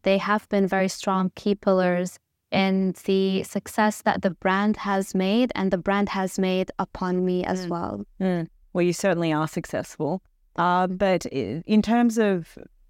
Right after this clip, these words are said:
Speaker 2: would you say that there have been any challenges as a woman within this industry? Or
Speaker 1: Yeah, absolutely.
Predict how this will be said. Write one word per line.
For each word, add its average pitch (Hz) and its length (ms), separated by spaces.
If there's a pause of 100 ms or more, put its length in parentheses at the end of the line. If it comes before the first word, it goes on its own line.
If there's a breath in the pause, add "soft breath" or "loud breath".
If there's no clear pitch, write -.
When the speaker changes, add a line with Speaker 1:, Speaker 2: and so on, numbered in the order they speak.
(160)
Speaker 2:
would 202 160
you 220 120
say 190 220
that 170 300
there 175 200
have 160 100
been 165 340
any 165 300
challenges 151 920
as 165 180
a 165 60
woman 147 520
within 156 260
this 151 180
industry? 196 560
Or - 160 (1300)
Speaker 1:
Yeah, 302 240
absolutely. 208 720